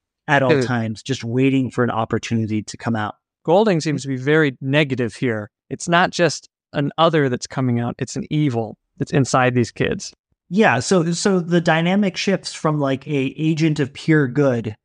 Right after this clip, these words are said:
Speaker 1: creating justice and setting right a society of evil,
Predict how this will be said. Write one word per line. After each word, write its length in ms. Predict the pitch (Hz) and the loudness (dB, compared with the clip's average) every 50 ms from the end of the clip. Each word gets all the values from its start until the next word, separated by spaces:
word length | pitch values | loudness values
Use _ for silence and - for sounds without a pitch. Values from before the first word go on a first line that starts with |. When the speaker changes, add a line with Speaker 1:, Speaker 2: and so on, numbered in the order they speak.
| _ _ | _ _
Speaker 1:
creating 520 | - - 170 156 151 156 151 143 143 139 123 | -4 -2 2 4 4 4 4 4 2 2 2
justice 560 | 117 143 147 147 - - - 127 113 - - | 2 2 2 2 0 -2 -4 -4 -4 -4 -8
and 180 | - 131 117 - | -10 -10 -10 -4
setting 300 | - 160 139 139 131 123 | -2 0 0 0 0 -2
right 460 | 127 123 143 143 135 131 127 123 - _ _ | -2 0 0 2 2 0 -2 -4 -8 _ _
a 300 | - 139 127 127 123 120 | -6 -4 -2 -2 -2 -4
society 640 | 107 - - 120 - - 139 131 131 127 117 120 120 | -6 -8 -10 -8 -2 0 2 2 2 2 0 -2 -4
of 80 | 113 - | -4 -6
evil, 520 | - 170 190 180 120 117 110 110 131 - | -4 -2 -2 -2 -2 -2 -4 -8 -10 -12